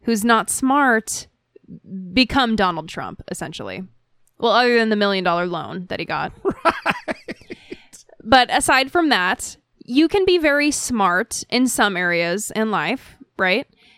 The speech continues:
Speaker 1: And then just not really have it together in other areas of life.
Speaker 2: Look at Ben Carson.
Speaker 1: And <laughs>
Speaker 2: A, a, a brilliant,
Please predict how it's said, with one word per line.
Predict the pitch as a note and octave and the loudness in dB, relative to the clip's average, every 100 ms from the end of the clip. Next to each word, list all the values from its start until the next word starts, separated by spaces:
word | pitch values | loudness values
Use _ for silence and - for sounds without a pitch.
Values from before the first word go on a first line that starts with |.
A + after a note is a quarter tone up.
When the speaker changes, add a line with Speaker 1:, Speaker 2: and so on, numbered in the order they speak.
| _ | _
Speaker 1:
And | F4 G4 | 2 4
then | G#4 G4 | 4 4
just | G#4 - | 0 2
not | E4+ E4+ D#4+ D#4 - | 2 4 4 2 0
really | C#4 C#4 | 0 0
have | B3+ A#3+ A3 | 2 2 0
it | G#3+ | -2
together | G3+ G3+ F#3+ G3 | -2 0 2 0
in | F#3 | 0
other | F3 E3 | -2 -4
areas | D3+ D#3 D3 - | -4 -6 -6 -8
of | D3 | -8
life. | F#2 - | -8 -2
Speaker 2:
Look | F#3+ A#3+ | 0 0
at | A3 D#3 | -2 -2
Ben | F#3+ F#3+ | 0 0
Carson. | F3 D3+ - F#2 - _ _ | 0 -2 -4 -10 -14 _ _
Speaker 1:
And | - B3 B3 A#3+ - | 0 2 4 2 0
<laughs> | C#4 F#4 - - - G3+ | -2 -4 -6 -12 -6 0
Speaker 2:
A, | G3+ G3+ G#3 | 0 0 -2
a, | G#3 G3+ | -2 -2
a | G#3 G3 | -4 -4
brilliant, | C#3 D#3+ F3+ A3+ C4+ C4+ F#3+ B2 F2 - | -2 2 4 6 4 4 2 0 -6 -14